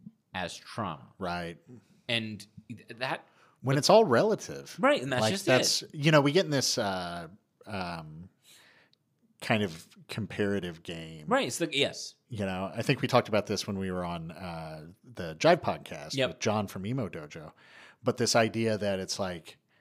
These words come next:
Speaker 2: like, "Oh, I broke my leg, but that guy over there had a leg amputated.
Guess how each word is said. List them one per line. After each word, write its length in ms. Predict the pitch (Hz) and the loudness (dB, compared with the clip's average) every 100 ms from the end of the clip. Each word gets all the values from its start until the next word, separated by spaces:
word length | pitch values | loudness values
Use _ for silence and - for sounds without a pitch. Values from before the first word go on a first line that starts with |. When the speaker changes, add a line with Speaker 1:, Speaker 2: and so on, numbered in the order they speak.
| _ _ - | _ _ -8
Speaker 2:
like, 240 | 98 90 - | -6 -4 4
"Oh, 100 | 139 | 6
I 120 | 127 | 8
broke 260 | 123 110 | 6 4
my 100 | 110 | 0
leg, 520 | 95 101 98 82 78 - _ | -2 -2 -2 -4 -12 -20 _
but 140 | 98 139 | -2 4
that 180 | 139 | 4
guy 420 | 120 107 98 95 95 | 4 2 2 -2 -6
over 160 | 101 95 | -6 -2
there 220 | 110 110 | 0 0
had 180 | 104 92 | -2 -6
a 20 | |
leg 240 | 87 92 | -6 -6
amputated. 720 | 95 110 - - 85 76 76 | -4 -4 -6 -10 -12 -12 -18